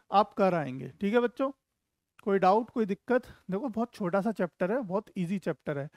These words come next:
बिल्कुल भी टेंशन लेने की ज़रूरत नहीं है। आपको दो, चार, चार नंबर आएंगे, लेकिन चार नंबर आप आराम से इसमें कलेक्ट कर लोगे बिना किसी दिक्कत के। चार से पाँच नंबर का ये आएगा चैप्टर, और चारों पांचों में से हो सकता है दो तीन तो आपको उसी में से मिल जाए, ऑब्जेक्टिव में से,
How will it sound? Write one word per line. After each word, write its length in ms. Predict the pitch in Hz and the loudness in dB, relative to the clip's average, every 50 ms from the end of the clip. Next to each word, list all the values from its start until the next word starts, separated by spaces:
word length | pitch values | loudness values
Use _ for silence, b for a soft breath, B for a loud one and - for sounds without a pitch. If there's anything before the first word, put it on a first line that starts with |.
| b b b b b _ | b b b b b _
बिल्कुल 340 | - 196 208 208 - 254 233 | 0 0 0 0 0 -2 0
भी 120 | 214 262 269 | 0 0 0
टेंशन 320 | - 214 190 180 165 233 | -2 -2 -4 -2 -2 -2
लेने 260 | 208 202 202 202 214 214 | -2 0 0 -2 -2 -2
की 80 | 220 | 0
ज़रूरत 280 | 214 202 202 208 208 180 | 0 2 2 0 -2 -4
नहीं 140 | 196 208 226 | -4 -4 -4
है। 80 | 262 | -4
आपको 360 | 262 190 175 175 - - 220 196 | -2 -4 -4 -6 -6 -6 -6 -4
दो, 180 | 156 165 185 196 | -2 -2 -4 -2
चार, 280 | - - 202 190 190 190 - - | 0 0 2 2 2 2 0 2
चार 220 | 202 202 214 220 | 2 4 4 4
नंबर 300 | 226 226 214 202 214 202 | 2 -2 -2 -2 0 0
आएंगे, 300 | 196 190 190 196 220 240 226 | 0 0 0 -2 -2 -2 -2
लेकिन 260 | 196 190 180 214 196 | -2 -2 -2 -4 -4
चार 240 | - 196 180 180 180 | -2 -2 -2 -2 -2
नंबर 240 | 185 180 180 190 185 | -4 -4 -2 0 0
आप 160 | 190 202 - b b b b b b b b _ | 0 0 -2 b b b b b b b b _
आराम 340 | - 196 208 226 247 262 254 | 2 4 6 8 6 6 4
से 140 | - - 240 | 2 0 -2
इसमें 240 | 220 - 247 226 214 | -2 -2 -4 -4 -2
कलेक्ट 280 | - 202 185 185 _ | -2 -2 -2 -2 _
कर 180 | _ - 190 165 | _ -4 -4 -2
लोगे 280 | 180 180 180 190 247 233 | -2 -2 -2 -2 -4 -2
बिना 260 | 170 196 190 196 196 | -2 -2 -2 -2 -4
किसी 260 | 170 180 170 - 254 254 | -4 -6 -6 -6 -6 -4
दिक्कत 380 | 180 185 - _ - - 160 - _ | -4 -4 -6 _ -6 -8 -8 -8 _
के। 180 | - - 139 127 - _ _ | -10 -10 -10 -10 -12 _ _
चार 220 | - 190 175 180 | -2 -2 -2 -2
से 140 | 170 - 208 | -2 -4 -6
पाँच 300 | - - 196 185 170 - | -4 -2 -4 -4 -4 -4
नंबर 240 | 208 185 180 190 185 | -6 -4 -4 -4 -2
का 100 | 170 185 | -2 -2
ये 160 | 175 175 185 - | -2 -2 -2 -4
आएगा 300 | 170 160 160 165 165 180 190 | -2 -2 -2 -2 -2 -2 -2
चैप्टर, 380 | - 208 180 - - 247 269 277 b b b b b b b b b b b _ | -2 -4 -4 -4 -4 -4 -4 -4 b b b b b b b b b b b _
और 80 | - 190 | -6 -2
चारों 260 | - 208 202 208 220 | 0 2 2 2 2
पांचों 280 | 214 226 214 202 - 233 | 2 0 0 0 -2 -4
में 100 | 214 220 | -4 -2
से 60 | 208 | -2
हो 100 | 220 214 | -2 -2
सकता 220 | 190 208 208 - 180 | -2 -4 -4 -2 -2
है 40 | 214 | -2
दो 120 | 185 185 185 | -2 -4 -4
तीन 220 | - 233 202 202 | -4 -4 -4 0
तो 60 | 208 | 0
आपको 300 | 185 180 175 _ - 220 | 0 0 0 _ -4 -4
उसी 200 | 190 - - 214 | -4 -4 -4 -4
में 100 | 190 190 | -4 -4
से 120 | 175 - 202 | -4 -4 -4
मिल 140 | 185 185 175 | -2 -2 -2
जाए, 120 | 190 226 | -2 -2
ऑब्जेक्टिव 560 | 254 - 180 170 143 135 190 180 - - 226 | -2 -4 -6 -6 -4 -4 -6 -4 -4 -6 -6
में 140 | 196 202 202 190 | -2 -2 -2 -2
से, 160 | - 254 | -2 -4